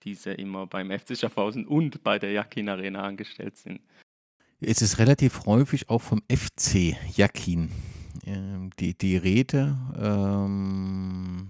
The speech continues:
Speaker 2: da spielen eben Murat eine Rolle und sein Bruder Hakan. Und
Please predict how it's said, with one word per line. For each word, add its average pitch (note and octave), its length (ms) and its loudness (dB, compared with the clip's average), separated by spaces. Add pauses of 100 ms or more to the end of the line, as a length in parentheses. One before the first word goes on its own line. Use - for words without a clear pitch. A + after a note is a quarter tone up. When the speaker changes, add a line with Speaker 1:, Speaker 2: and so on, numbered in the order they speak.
(140)
Speaker 2:
da F#2+ 100 -2
spielen A2+ 360 0
eben G2 260 -2
Murat G#2+ 500 2
eine B2 100 0
Rolle B2 260 0
und F#2+ 200 -6
sein G2 180 -2
Bruder F#2+ 440 -4
Hakan. B2+ 560 -4
Und G2+ 960 0